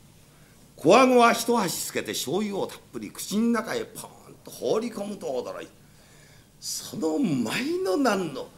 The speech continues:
そらそうでしょう。野外ですきっ腹焼きたてのサンマ、それを生まれて初めて食べた。そのうまいこと、ほっ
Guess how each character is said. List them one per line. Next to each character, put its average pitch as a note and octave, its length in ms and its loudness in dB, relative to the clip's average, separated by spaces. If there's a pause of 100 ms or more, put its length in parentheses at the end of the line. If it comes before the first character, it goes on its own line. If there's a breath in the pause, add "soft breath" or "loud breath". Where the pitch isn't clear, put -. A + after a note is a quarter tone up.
(280 soft breath)
そ - 220 -4
ら G3+ 160 8
そ C#4 200 0
う A#3+ 40 -2
で - 80 0
し - 100 -8
ょ - 40 -8
う。 - 20 -10 (340 soft breath)
野 D3 220 6
外 C#4 220 8
で C4 140 4
す - 140 0
き G#3+ 60 -6
っ G3+ 40 -6 (140)
腹 F#3 180 4
焼 D3 220 4
き - 40 -10
た C4 120 4
て C4 60 -2
の A#3+ 120 2
サ - 140 -2
ン F3 160 -4
マ、 D#3 100 -2
そ - 180 -6
れ G#3 60 4
を B3 100 2
生 F3+ 180 0
ま F#3 120 4
れ D#4 120 2
て - 100 -2
初 D#3+ 260 -2
め B3+ 140 4
て D#3+ 80 0
食 A#2+ 180 -2
べ G#2+ 60 -4
た。 - 100 -10 (720 soft breath)
そ - 320 0
の D4 200 4
う - 20 0
ま C#4 320 4
い B3 200 4
こ - 160 -6
と、 F3+ 100 -2
ほ D3 200 2
っ - 20 -6